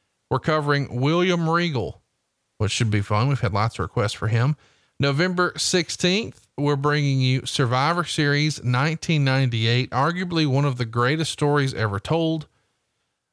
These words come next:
Uh, November twenty-third, which is actually gonna be the twenty-second because it's our Thanksgiving Day tradition.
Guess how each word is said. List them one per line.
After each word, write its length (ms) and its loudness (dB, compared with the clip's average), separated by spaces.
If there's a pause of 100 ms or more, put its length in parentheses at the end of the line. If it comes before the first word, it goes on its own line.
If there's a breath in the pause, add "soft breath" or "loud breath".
(200)
Uh, 200 2
November 380 0
twenty-third, 1200 0
which 220 -2
is 100 2
actually 320 0
gonna 100 2
be 100 2
the 100 -4
twenty-second 680 0
because 260 2
it's 180 -2
our 140 0
Thanksgiving 760 0
Day 220 2
tradition. 680 0